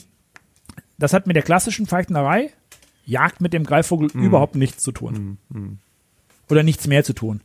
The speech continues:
Speaker 2: Mhm.
Speaker 1: Da ist auch die Geschichte mit dem Hubschrauber zum Beispiel.
Speaker 2: Mhm. Ja, okay.
Speaker 1: Ne, wo dann der Hubschrauber eingesetzt wird, um da den Vogel zu trainieren.
Speaker 2: Ja, ja.
Speaker 1: Und, ähm, warum haben wir viele Hybride?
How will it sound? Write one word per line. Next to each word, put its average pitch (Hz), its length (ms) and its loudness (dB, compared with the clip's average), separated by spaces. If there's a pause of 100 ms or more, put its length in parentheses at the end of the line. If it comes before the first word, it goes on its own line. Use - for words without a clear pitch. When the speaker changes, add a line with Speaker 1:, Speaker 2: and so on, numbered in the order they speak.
(120)
Speaker 2:
Mhm. 107 220 -6
Speaker 1:
Da 143 160 4
ist 185 100 2
auch 196 100 2
die 180 120 -2
Geschichte 165 360 2
mit 156 100 0
dem 147 100 0
Hubschrauber - 460 -6
zum 120 160 -10
Beispiel. - 360 -10 (500)
Speaker 2:
Mhm. 120 260 -2 (320)
Ja, 104 240 -8
okay. - 220 -8
Speaker 1:
Ne, 143 160 0
wo 139 60 4
dann 135 100 2
der 131 80 2
Hubschrauber 165 340 2
eingesetzt 147 400 0
wird, 139 120 2
um 127 100 -4
da 135 160 0
den 131 100 -4
Vogel 135 260 -4
zu 127 120 -6
trainieren. 117 340 -2 (300)
Speaker 2:
Ja, 104 60 -10
ja. 101 160 -14
Speaker 1:
Und, 156 380 4
ähm, 160 500 2 (440)
warum 180 400 2
haben 196 140 4
wir 190 80 6
viele 175 240 6
Hybride? 196 560 4